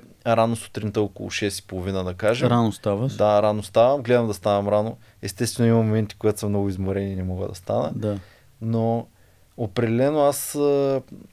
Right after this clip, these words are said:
Speaker 1: се стремя да... Тоест да имам т-, това време, когато аз, а... намирам себе си, чета и, тоест, как да кажа, се отделям от, а,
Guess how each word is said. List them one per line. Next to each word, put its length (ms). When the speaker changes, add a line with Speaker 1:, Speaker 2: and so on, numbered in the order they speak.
Speaker 1:
се 160
стремя 520
да... 600
Тоест 220
да 80
имам 260
т-, 100
това 560
време, 480
когато 540
аз, 580
а... 40
намирам 440
себе 280
си, 280
чета 720
и, 680
тоест, 800
как 180
да 80
кажа, 300
се 160
отделям 420
от, 280
а, 360